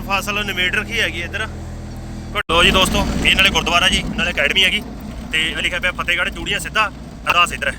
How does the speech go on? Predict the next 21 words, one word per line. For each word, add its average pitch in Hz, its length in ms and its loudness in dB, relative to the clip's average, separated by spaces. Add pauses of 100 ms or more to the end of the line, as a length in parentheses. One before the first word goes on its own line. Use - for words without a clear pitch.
(920)
ਇੱਧਰ 147 160 -4
ਪਿੰਡ 180 200 0
ਹੈ 175 60 2
ਜੀ 175 100 -2
ਰਾਮਦਾਸ, 165 340 -4
ਜਿੱਧਰ 180 260 -6
ਆਪਾਂ 175 160 -2
ਜਾ, 151 120 -4 (160)
ਮੁੜਿਆਂਗੇ। 165 380 -6 (320)
ਇਹੀ 170 160 -2
ਆਪਣੀ 202 320 -2
ਲੋਕੇਸ਼ਨ 160 320 -6
ਹੈਗੀ, 120 140 -6 (540)
ਇਹ 175 60 -6
ਸਿੱਧਾ 175 160 -4
ਫਤਿਹਗੜ੍ਹ 185 260 -6
ਚੂੜੀਆਂ 180 200 -8
ਰੋਡ 170 220 -8
ਲੱਗ 127 120 -6
ਗਿਆ 139 80 -8
ਜੀ। - 80 -10